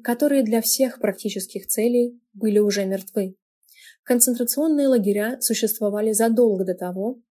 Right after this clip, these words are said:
как тоталитаризм сделал их главным институтом власти.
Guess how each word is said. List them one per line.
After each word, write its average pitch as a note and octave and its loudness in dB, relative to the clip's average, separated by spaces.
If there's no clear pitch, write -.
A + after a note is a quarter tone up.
как G#3+ -2
тоталитаризм G3+ -2
сделал G#3+ 2
их G3+ -4
главным G3+ -2
институтом F#3 -6
власти. F#3 -4